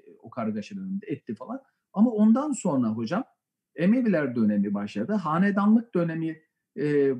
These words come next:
başladı diye mesela Türkiye Cumhuriyeti'nin, daha doğrusu İttihat Terakki ile başlayan laikleşme, Osmanlı'dan, Osmanlı'nın son on yılı diyelim. E, o dönemde öyle bir <laughs> dönemselleştirme yapılıyor ki hocam.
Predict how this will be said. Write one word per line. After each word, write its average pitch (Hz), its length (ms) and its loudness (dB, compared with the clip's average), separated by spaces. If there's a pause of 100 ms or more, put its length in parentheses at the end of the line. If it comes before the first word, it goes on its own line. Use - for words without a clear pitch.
başladı 170 600 0
diye 120 260 0 (320)
mesela 160 540 -2 (120)
Türkiye 165 360 -2
Cumhuriyeti'nin, 147 760 -2
daha 180 200 -2
doğrusu 196 240 -4
İttihat 180 440 -4
Terakki 165 340 -4
ile 208 160 -2
başlayan 131 460 -4
laikleşme, 139 600 -4
Osmanlı'dan, 135 680 -4 (400)
Osmanlı'nın 131 500 0
son 123 320 -6
on 131 140 0
yılı 107 460 0
diyelim. 107 320 -4 (480)
E, 160 140 -4
o 214 180 0
dönemde 226 480 4
öyle 214 200 4
bir 254 100 4
<laughs> - 0 -
dönemselleştirme 175 920 4
yapılıyor 175 400 -2
ki 127 100 -6
hocam. 101 260 -2